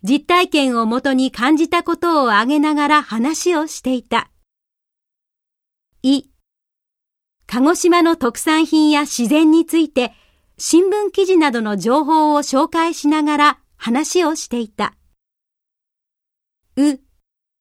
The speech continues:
鹿児島の魅力について、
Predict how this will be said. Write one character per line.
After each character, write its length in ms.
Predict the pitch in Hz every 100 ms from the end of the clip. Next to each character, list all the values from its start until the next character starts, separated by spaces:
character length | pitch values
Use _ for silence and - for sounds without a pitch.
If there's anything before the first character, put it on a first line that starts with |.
| _ _ _ _ _ _ _
鹿 160 | 220 233
児 120 | 320
島 280 | 349 330 330
の 120 | 320
魅 160 | 262 247
力 260 | 330 359
に 160 | 320 359
つ 140 | -
い 100 | 330
て、 300 | 330 262 -